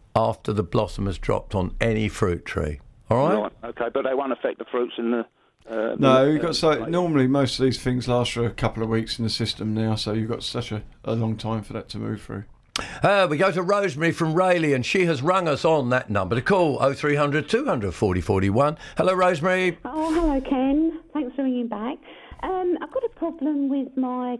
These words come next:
Speaker 4: grass. My husband, while I was out,
Speaker 1: Mm-hmm.
Speaker 4: decided to put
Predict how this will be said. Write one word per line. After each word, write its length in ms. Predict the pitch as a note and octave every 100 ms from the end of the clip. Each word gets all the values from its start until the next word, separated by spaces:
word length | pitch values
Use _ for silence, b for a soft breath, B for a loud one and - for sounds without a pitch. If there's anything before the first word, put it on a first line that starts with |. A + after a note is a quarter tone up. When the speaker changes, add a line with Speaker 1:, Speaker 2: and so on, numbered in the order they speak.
| A#3+
Speaker 4:
grass. 480 | A3+ A#3+ G3+ C3 C3+ -
My 140 | G3 G#3
husband, 560 | C#4+ D4+ - F3+ F3 E3
while 200 | F3+ E3+
I 60 |
was 140 | E3 D#3+ F3+
out, 380 | C#3+ G#2 D3 - B B
Speaker 1:
Mm-hmm. 300 | F#2 E2+ A#2+
Speaker 4:
decided 360 | F3 G3 F#3 -
to 80 | -
put 300 | - F#3+